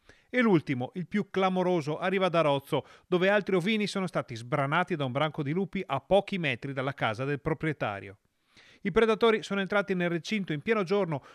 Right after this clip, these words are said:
facendo razzia delle povere pecore e al padrone, che le allevava per il piacere della loro compagnia e per tener puliti i prati dei dintorni,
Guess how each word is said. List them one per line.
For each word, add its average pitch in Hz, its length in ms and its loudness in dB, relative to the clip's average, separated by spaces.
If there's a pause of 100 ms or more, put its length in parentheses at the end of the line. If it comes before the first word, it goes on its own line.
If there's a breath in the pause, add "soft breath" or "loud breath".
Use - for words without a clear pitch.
facendo 185 400 0
razzia 147 340 0
delle 165 200 0
povere 165 420 2
pecore 190 500 -2
e 196 120 -6
al 208 100 0
padrone, 202 480 -2
che - 100 -12
le 143 100 -6
allevava 147 360 -2
per 190 220 -4
il 170 100 -4
piacere 165 460 -2
della 120 200 -4
loro 147 240 -2
compagnia 139 640 -8 (160 soft breath)
e 170 140 -2
per 175 240 0
tener 185 320 -2
puliti 175 360 -2
i 120 80 -4
prati 165 340 0
dei 135 140 -4
dintorni, 120 540 -6